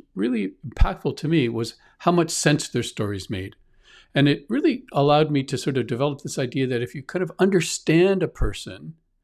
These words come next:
then you can support and help a person. So I kind of got into the direction of sort of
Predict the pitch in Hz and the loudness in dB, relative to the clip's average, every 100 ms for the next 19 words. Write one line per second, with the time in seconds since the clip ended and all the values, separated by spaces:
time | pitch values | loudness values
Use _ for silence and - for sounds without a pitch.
0 | _ _ - 160 165 175 165 - 156 165 | _ _ -4 -2 -2 -4 -4 -8 -2 0
1 | 160 139 127 143 143 - - 101 - 107 | 0 -2 -4 -4 -2 -4 -6 -8 -8 -14
2 | - 120 - - - - 165 - 269 381 | -6 -6 -6 -18 -10 -4 -2 0 2 2
3 | 370 _ _ 170 185 202 - 165 160 151 | -2 _ _ 2 2 2 -2 -2 -2 -2
4 | 135 131 131 - 123 120 - _ 120 120 | -2 -2 -6 -6 -4 -6 -10 _ -6 -6
5 | 113 _ _ _ _ - 143 127 | -10 _ _ _ _ -6 -4 -4